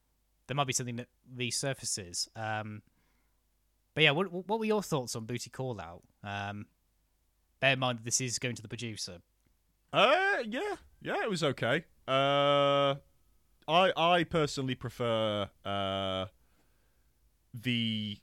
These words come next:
Speaker 2: it's only 'cause I've not been in much practice doing characters. I think if I had time to actually practice and do voices and shit, I'd be more ready for something like this. But, um, yeah, I, I personally prefer the quest when it's just either you or me, uh,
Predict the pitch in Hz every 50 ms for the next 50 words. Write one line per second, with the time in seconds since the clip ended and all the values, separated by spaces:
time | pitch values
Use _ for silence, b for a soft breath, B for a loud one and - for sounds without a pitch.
0 | _ - 135 131 - 165 160 156 131 127 123 127 117 131 127 - 123 117 117 110
1 | 107 - - - 127 120 - - - 113 101 - - 107 101 95 95 - 104 104
2 | 101 98 - - - 92 90 90 - - - - - 107 107 120 113 123 - 117
3 | 110 110 107 - 117 107 107 104 - 110 104 - - 107 - - 110 - - -
4 | 98 - 107 101 95 101 101 85 95 98 101 98 - 98 90 87 92 87 - -
5 | 92 87 - - 90 - 98 90 85 101 101 95 87 98 92 95 - 95 87 -
6 | 95 - - 90 90 87 85 - - 90 85 82 - - - 98 95 95 - -
7 | 98 90 92 90 90 90 90 90 90 - _ b b b b b b b b -
8 | 135 143 147 143 135 - 147 160 165 - 156 175 175 165 - 165 151 - - 131
9 | 127 - 127 120 - 120 117 113 110 107 104 101 101 - _ _ _ - 110 -
10 | - 123 113 104 - - - - 107 107 101 101 101 - - - - 107 98 -
11 | - - 110 104 92 101 95 98 104 101 98 95 92 90 92 98 98 98 98 98
12 | 90 - _ _ _ - 92 92 92 90 90 90 90 90 90